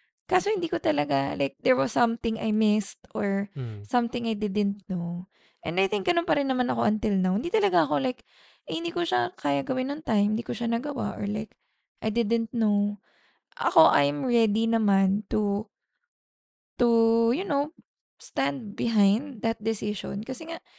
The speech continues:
Speaker 1: hinire ka nga eh. Hinire ka nga for that.
Speaker 2: Ewan ko ba kung saan
Speaker 1: Diba?
Speaker 2: ano yun? Parang nawala sa mga ta-, sa ma-, ewan ko, sa Pinoy. Kasi
Speaker 1: Mm.
Speaker 2: karamihan ng mga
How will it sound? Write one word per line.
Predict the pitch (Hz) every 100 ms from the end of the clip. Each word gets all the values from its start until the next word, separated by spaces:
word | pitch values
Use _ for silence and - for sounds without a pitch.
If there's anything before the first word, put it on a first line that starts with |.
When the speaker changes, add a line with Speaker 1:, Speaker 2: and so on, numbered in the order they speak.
| -
Speaker 1:
hinire | _ 311 311 311
ka | 294 277
nga | 269 269
eh. | 220 214 214 214 214 _ _ -
Hinire | _ 302 311
ka | 302 302
nga | 302 302
for | 262 226
that. | 185 185 - _ _
Speaker 2:
Ewan | 240 302
ko | 330
ba | 214
kung | 180 196
saan | 269 214
Speaker 1:
Diba? | -
Speaker 2:
ano | 180 156
yun? | 120 113 135
Parang | 180 185 214 208
nawala | 202 202 208 202 196 196
sa | - -
mga | 180 180
ta-, | - 190
sa | 160 170
ma-, | 175 _
ewan | 156 156
ko, |
sa | 131 143
Pinoy. | 147 135 131 131
Kasi | 143 143 202
Speaker 1:
Mm. | 185 - 220 - -
Speaker 2:
karamihan | 156 156 156 156
ng | 156 156
mga | 151 147